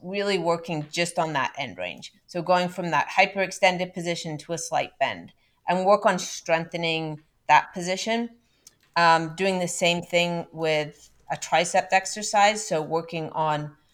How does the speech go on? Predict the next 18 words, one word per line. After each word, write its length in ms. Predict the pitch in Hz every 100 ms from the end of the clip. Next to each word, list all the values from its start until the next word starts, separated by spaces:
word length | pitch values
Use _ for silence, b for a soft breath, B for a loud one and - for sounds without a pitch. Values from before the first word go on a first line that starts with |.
| _
just 260 | - 180 -
that, 380 | 156 - - -
that 380 | 156 - - - _
end 280 | - 165 156
range 540 | 156 156 151 151 143 - _
of 480 | 160 151 143 143 - _ _ _ _ -
your 120 | 156
tricep. 420 | - 143 147 - - _
So 220 | - 160
strengthening 840 | 156 175 165 165 165 156 147 147 _ _ _
that 240 | 135 - -
position. 480 | 151 147 - 131 -
And 140 | 196
the 60 | 202
more 380 | 196 196 226 233
strength 440 | - - 175 180
you 100 | 180
have 460 | 160 151 175 233